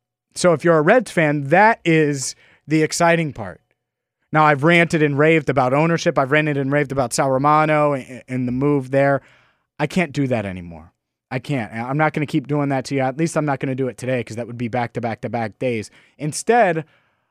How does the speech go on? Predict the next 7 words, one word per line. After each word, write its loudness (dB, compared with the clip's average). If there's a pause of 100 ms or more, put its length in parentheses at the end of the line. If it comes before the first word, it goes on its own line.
(140)
I'm -4
going -2
to -2
discuss -4
what -6
the -2
Reds -2